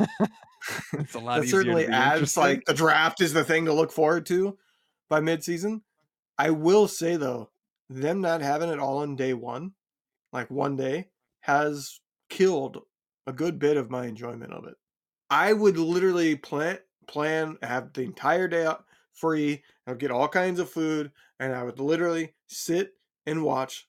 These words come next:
Speaker 2: the draft for, like, fifteen hours or whatever it took all day
Speaker 1: <laughs>
Speaker 2: long.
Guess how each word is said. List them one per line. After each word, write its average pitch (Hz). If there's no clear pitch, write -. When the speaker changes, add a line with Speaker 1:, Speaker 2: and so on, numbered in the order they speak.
Speaker 2:
the 165
draft 131
for, 139
like, 123
fifteen 165
hours 135
or 113
whatever 160
it 175
took 147
all 165
day 202
Speaker 1:
<laughs> 170
Speaker 2:
long. 151